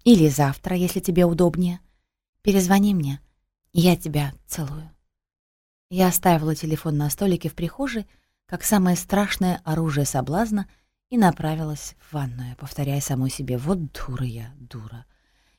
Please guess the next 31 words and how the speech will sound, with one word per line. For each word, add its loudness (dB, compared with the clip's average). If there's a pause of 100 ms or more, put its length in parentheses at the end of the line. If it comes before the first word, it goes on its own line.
(120)
Я 4
долго 4
стояла 0
под -8
душем, -4
потом -4
достала -2
вещи, -2
которые -2
выбрала -2
Алиса -4
на 2
нашем -2
последнем -4
шопинге, -6 (340)
и, 8
наконец-то, 2
оделась. -8 (520)
Я 2
расхаживала 0 (280)
по -14
гостиной 2
и -2
соображала, 0
чем -2
бы 2
мне 2
занять -2
остаток -8
свободного -4
дня. -6